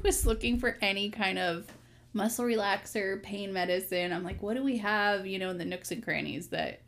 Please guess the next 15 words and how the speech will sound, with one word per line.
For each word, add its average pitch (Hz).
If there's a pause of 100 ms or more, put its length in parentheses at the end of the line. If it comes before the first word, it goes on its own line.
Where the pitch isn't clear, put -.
I've 190
not, -
I -
haven't 175
seen 175
in -
a -
while?" - (320)
And 196
then 208
I'm 208
like, 202
"Wait, -
what? 175 (160)
Like, -